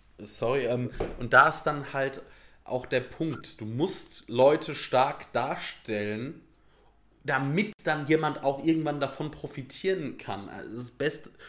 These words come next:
auch so ein Beispiel natürlich in einem sehr großen Rahmen war die Serie des Undertakers. Die war so groß, weil er noch nie bei WrestleMania verloren hatte. Der erste Sieg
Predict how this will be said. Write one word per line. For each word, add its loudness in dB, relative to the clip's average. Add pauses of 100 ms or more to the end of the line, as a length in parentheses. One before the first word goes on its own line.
(140)
auch -2
so -6
ein -6
Beispiel 0
natürlich -4
in -6
einem -4
sehr -2
großen -6 (520)
Rahmen 0 (580)
war 6
die -6
Serie 0
des -6
Undertakers. -2 (240)
Die -4
war 8
so -6
groß, -8
weil 0
er 2
noch -6
nie -4
bei 0
WrestleMania -4
verloren -4
hatte. -14
Der -6
erste 8
Sieg -8